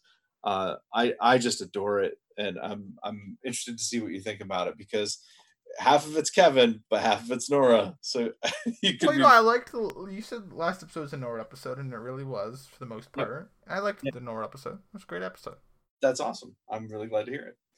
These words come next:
Speaker 1: So you may, you may really like this, and we're gonna get some payoffs on some stuff from earlier in the
Speaker 2: I,
Speaker 1: season,
Speaker 2: I
Speaker 1: too.
Speaker 2: will say though, least favorite episode so far in the season.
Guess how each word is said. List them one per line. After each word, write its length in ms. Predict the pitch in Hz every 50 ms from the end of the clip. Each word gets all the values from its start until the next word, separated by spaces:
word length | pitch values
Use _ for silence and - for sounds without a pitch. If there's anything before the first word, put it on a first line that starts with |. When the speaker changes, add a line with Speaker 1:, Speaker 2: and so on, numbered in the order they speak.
| _ - - - - _ -
Speaker 1:
So 240 | - 117 107 104
you 180 | 104 123 139 147
may, 220 | 151 170 165 160
you 160 | 82 123 135 143
may 280 | 156 160 160 160 160
really 300 | 160 151 147 156 156 160
like 240 | 156 160 175 175 -
this, 280 | - - - - - -
and 140 | 120 120
we're 100 | 120 127
gonna 100 | 135 135
get 160 | 135 143 135 -
some 220 | 143 135 131 120
payoffs 460 | - 143 135 131 127 131 127 - -
on 120 | 120 113 113
some 280 | - 120 117 117 113
stuff 280 | - - 117 110 - -
from 240 | - 113 110 104 87
earlier 360 | 104 113 113 110 110 110 110
in 80 | 110 104
the 40 | 120
Speaker 2:
I, 40 |
Speaker 1:
season, 220 | 107 - 107 101 - _ - -
Speaker 2:
I 80 | 131 131
Speaker 1:
too. 60 | 123
Speaker 2:
will 160 | 127 135 139
say 200 | - - 117 113
though, 200 | 107 101 110 131 - _ _ _ _ _ _ _ _
least 180 | 135 139 135 -
favorite 240 | 151 143 135 135 120
episode 380 | 113 - 123 - 131 117 -
so 160 | - 120 120
far 240 | - - 117 113 110
in 80 | 110 107
the 60 | 104
season. 340 | - - 117 113 120 117